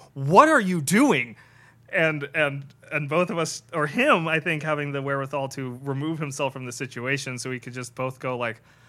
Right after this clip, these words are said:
Oh my God. That was not important to me at all.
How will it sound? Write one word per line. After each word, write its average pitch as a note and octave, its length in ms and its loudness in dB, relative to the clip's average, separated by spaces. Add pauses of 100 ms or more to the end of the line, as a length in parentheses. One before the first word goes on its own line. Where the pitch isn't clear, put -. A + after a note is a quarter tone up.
(220)
Oh F3 140 -4
my G#2 180 -8
God. G#2 580 0
That C#3 120 4
was C3 220 2
not A2+ 440 0
important A#2 640 -6
to B2 140 -8
me A#2+ 340 -8
at A#2+ 240 -4
all. A#2 420 -2